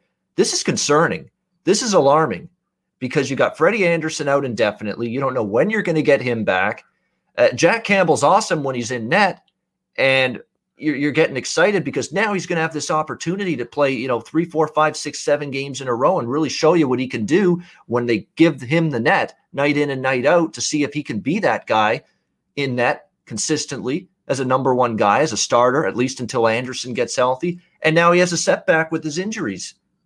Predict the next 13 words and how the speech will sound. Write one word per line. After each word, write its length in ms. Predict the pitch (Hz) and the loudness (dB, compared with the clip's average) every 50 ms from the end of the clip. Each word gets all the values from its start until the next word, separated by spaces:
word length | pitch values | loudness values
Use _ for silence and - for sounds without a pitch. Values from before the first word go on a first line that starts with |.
| _ - | _ 0
uh, 120 | - 131 127 | 2 2 2
with 120 | 147 139 | 2 0
his 140 | 143 127 135 | 0 0 -2
injury. 420 | 180 208 226 208 160 113 110 123 | -2 -2 -2 -2 0 0 2 0
And 100 | 131 131 | 0 0
now 160 | 139 151 151 | 0 0 0
he's, 320 | 151 147 131 - - - _ _ | 0 -2 -2 -6 -10 -12 _ _
you 120 | - 156 160 | -6 -2 2
know, 140 | 127 131 151 | 4 4 4
at 100 | - - | 4 4
least 280 | 139 165 175 175 - | 2 2 2 0 -2
for 80 | - 156 | -4 -2
tonight, 500 | 156 - 123 123 156 208 190 180 175 | -2 0 0 2 2 2 2 0 -4